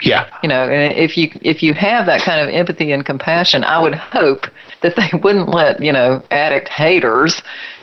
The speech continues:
Speaker 2: be the ones that are working in those places.
Speaker 1: No, but it may, it may do their mojo good to experience
Speaker 2: Oh,
Speaker 1: that.
Speaker 2: I think so.
Speaker 1: You
Speaker 2: I
Speaker 1: know,
Speaker 2: think so.
Speaker 1: because, because, you know, I, I would, I,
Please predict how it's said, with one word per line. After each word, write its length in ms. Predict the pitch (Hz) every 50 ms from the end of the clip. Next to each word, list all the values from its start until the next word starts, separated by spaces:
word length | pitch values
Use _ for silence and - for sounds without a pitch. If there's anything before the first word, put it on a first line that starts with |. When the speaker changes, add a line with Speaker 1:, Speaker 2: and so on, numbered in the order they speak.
| - -
Speaker 2:
be 140 | - 160 156
the 100 | 156 151
ones 260 | 151 156 156 156 -
that 80 | 160 139
are 120 | 131 123
working 360 | 123 139 180 - - 160 135
in 140 | 131 123 123
those 220 | 123 123 123 120 -
places. 440 | - 139 127 123 127 127 - 143 151 156 - - - - -
Speaker 1:
No, 200 | 135 123 127 139
but 120 | 143 135
it 120 | 117 113 110
may, 200 | 117 127 123 120
it 260 | 110 120 120 107 110
may 380 | 113 117 113 110 113 120 117
do 420 | 113 98 92 110 113 113 113 107 101
their 680 | - - 104 104 104 107 107 107 104 104 101 98 95 92 - - - -
mojo 640 | 117 113 113 120 120 104 - 107 104 101 104 104
good 340 | 98 110 110 110 107 95 90
to 180 | - - 110 95
experience 720 | 87 - - - - 113 107 123 151 156 120 101 95 - -
Speaker 2:
Oh, 60 | 170
Speaker 1:
that. 180 | - - 143 151
Speaker 2:
I 60 | 156
think 240 | - 175 165 147 -
so. 420 | - - - 196 208 160 147 151 -
Speaker 1:
You 120 | - 104 101
Speaker 2:
I 40 | 101
Speaker 1:
know, 240 | 101 101 104 113 113
Speaker 2:
think 40 | 110
so. 60 | 117
Speaker 1:
because, 480 | 165 165 160 156 190 214 214 - - - - - - 113
because, 300 | 143 131 - 160 - -
you 100 | 160 165
know, 200 | 156 151 139 131 - - - - - - - - - _ _ -
I, 140 | 143 143 - - 151 175
I 40 | 214
would, 360 | 247 277 240 170 - - - - - -
I, 280 | - - - - -